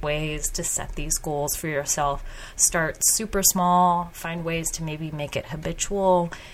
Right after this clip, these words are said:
in your daily routine, and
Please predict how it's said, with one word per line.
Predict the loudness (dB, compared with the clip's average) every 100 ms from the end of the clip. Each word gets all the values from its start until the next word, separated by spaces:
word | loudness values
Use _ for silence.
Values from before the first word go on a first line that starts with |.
| -6
in | 0 2
your | 2 0 -2
daily | 0 0 0 -2
routine, | -4 -4 -4 -2 2 4 6 6 6 4 2 -6 -16 -16 -16 -10 -4
and | 0 2 2 2 0 -2